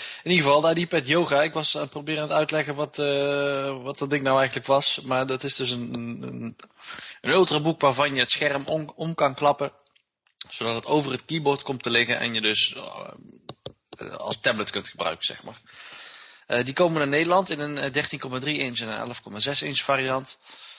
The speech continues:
Ehm, en, eh, de elf komma zes inch variant is een R T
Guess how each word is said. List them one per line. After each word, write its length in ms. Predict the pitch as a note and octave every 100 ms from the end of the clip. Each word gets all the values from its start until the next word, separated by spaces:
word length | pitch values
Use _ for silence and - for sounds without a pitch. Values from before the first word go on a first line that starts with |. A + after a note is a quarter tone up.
| - _
Ehm, 600 | - A2+ A#2 A2+ A2+ A2+ A2 _ _ _ _ _ _
en, 260 | C#3 C3 B2+
eh, 280 | A#2 A2+
de 60 | A2
elf 180 | B2 C3+
komma 180 | B2+ B2
zes 200 | D#3 E3
inch 100 | D3+
variant 420 | - C#3 C3+ -
is 160 | C#3 A#2+
een 100 | A#2+
R 200 | B2+ -
T 280 | - A2